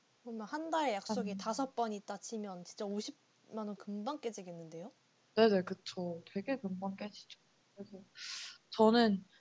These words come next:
Speaker 2: 이제 서울에 친척집이 있었어서 그냥 한 번 짐 싸들고 올라가면 거기서 이 주 동안 몰아서 거의 매일매일 약속 나가고 광주 내려오고 약간 이랬거든요.
Speaker 1: 와. 아이인 저로서는 짐 빠지는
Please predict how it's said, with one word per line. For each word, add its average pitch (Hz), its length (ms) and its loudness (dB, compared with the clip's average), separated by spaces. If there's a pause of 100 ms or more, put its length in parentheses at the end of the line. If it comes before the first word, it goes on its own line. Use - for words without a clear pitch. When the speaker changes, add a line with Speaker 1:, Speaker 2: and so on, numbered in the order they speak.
Speaker 2:
이제 185 120 -2
서울에 285 420 10
친척집이 - 640 -2
있었어서 196 840 2 (360)
그냥 220 160 8
한 294 140 8
번 277 320 12
짐 208 220 4
싸들고 233 400 10
올라가면 196 680 6
거기서 202 280 6
이 185 180 6
주 247 200 2
동안 180 400 6
몰아서 226 580 12
거의 190 220 6
매일매일 208 520 12
약속 180 340 4
나가고 180 480 4
광주 208 300 6
내려오고 180 460 6
약간 185 220 2
이랬거든요. 180 680 0
Speaker 1:
와. 208 140 -4 (1900)
아이인 277 500 6
저로서는 240 560 2
짐 262 240 4
빠지는 277 420 6